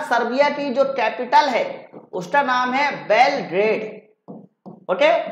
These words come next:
अब सुनो, सर्बिया के अगर राष्ट्रपति पूछे जा रहा है तो आपको आंसर देना है अलेक्जेंडर वुसिक। अलेक्जेंडर वुसिक सर्बिया के राष्ट्रपति है।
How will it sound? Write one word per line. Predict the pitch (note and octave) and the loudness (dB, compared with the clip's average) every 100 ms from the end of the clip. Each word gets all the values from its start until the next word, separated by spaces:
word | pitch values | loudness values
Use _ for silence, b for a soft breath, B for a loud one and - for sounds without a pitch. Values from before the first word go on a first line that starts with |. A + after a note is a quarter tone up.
| - - | -10 2
अब | C#4+ - | 2 4
सुनो, | D4+ A3 - - - - - _ _ - | 0 0 -4 -12 -14 -20 -20 _ _ 0
सर्बिया | B3 B3 C#4 D#4 | 2 2 2 2
के | D4+ | 4
अगर | D4+ B3 A#3+ D4 | 4 4 4 4
राष्ट्रपति | A3+ C4+ - C#4 D4 | 4 2 0 -4 -4
पूछे | C4+ C4+ C#4 | -6 -6 2
जा | B3+ A#3 | 4 6
रहा | A3 | 4
है | D#3+ | 2
तो | G3+ | 2
आपको | A3+ B3+ | 0 2
आंसर | C4+ C4 C4+ | 2 2 0
देना | B3 B3+ | 0 2
है | B3+ C#4 F#3+ | 2 0 0
अलेक्जेंडर | A#3 C#4 - B3 B3 C4 C#4+ F3 | 4 4 4 0 2 2 2 0
वुसिक। | C#3+ F3 A#3 D4+ B3+ - - _ _ _ B | -4 -4 -2 0 0 -4 -18 _ _ _ B
अलेक्जेंडर | G#3+ D4+ B3 C4+ C4 C#4+ B3 | 4 4 6 6 6 4 2
वुसिक | A#3 A3+ D4 - | 0 -4 -6 -6
सर्बिया | - B3 A#3+ C4 C#4 | -4 -2 0 2 4
के | C4+ | 4
राष्ट्रपति | B3 B3 B3 A3+ | 2 2 -2 -6
है। | A3 | -2